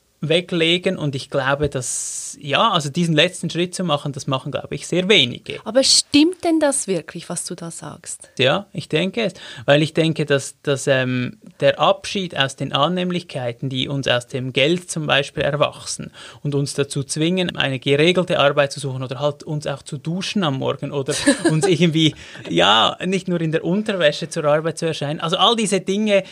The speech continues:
Speaker 1: die, die so quasi über Ich, Ego und strukturieren, die ermöglichen uns aber auch mit diesem Geld dann irgendwie schöne Dinge zu kaufen, ähm, Computer, iPhones,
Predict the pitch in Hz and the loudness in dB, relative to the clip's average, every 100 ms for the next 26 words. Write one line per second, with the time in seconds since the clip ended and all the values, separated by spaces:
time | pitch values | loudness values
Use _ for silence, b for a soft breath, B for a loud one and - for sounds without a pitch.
0 | B B 180 175 180 180 175 170 156 160 | B B -10 -2 0 0 2 0 0 -4
1 | 202 208 202 175 180 - - 170 175 165 | -2 0 0 -2 -4 -6 -2 0 0 -2
2 | 151 - 147 139 - 135 147 156 131 - | -2 -4 -4 -4 -4 -4 -2 -4 -4 -8
3 | B - 226 175 160 160 160 147 139 127 | B 0 2 4 2 0 -2 -2 0 0
4 | 135 127 - 135 139 131 131 143 131 123 | 2 2 0 -2 -4 -4 2 6 4 4
5 | 135 131 143 135 127 139 135 147 226 226 | -2 -2 -4 -4 -2 0 0 2 2 2
6 | 214 214 - 170 165 160 156 151 139 131 | 0 -6 0 0 0 -2 -2 -2 -2 -4
7 | 127 123 120 127 - 131 185 160 147 147 | -2 -2 -4 -4 -4 -4 -2 -4 -2 -2
8 | 135 135 131 143 135 131 127 - | 0 0 -2 -2 -2 -2 -4 -6